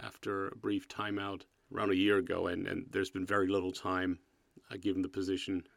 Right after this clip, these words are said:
and, and given the responsibilities. And there's certainly no time to do this, this the same way as before, to spend so much time researching.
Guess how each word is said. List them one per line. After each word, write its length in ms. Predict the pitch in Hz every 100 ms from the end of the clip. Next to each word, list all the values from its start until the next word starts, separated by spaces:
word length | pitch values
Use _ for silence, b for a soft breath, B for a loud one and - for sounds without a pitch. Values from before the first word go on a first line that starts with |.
| _ -
and, 280 | - - -
and 120 | 95
given 220 | 98 92
the 80 | 95
responsibilities. 1000 | 95 - 98 - 98 98 95 - 92 - _ _
And 100 | 117
there's 160 | 120 123
certainly 340 | 135 123 120
no 120 | 107 104
time 300 | 104 98 92
to 80 |
do 160 | 92 92
this, 240 | 95 -
this 240 | - 95 -
the 100 | 98
same 300 | - 92 92
way 120 | 95
as 80 | 92
before, 420 | 95 - 98 95
to 80 | 92
spend 260 | - 98 92
so 140 | 95
much 220 | 95 -
time 180 | 101 92
researching. 640 | 95 92 - - - 101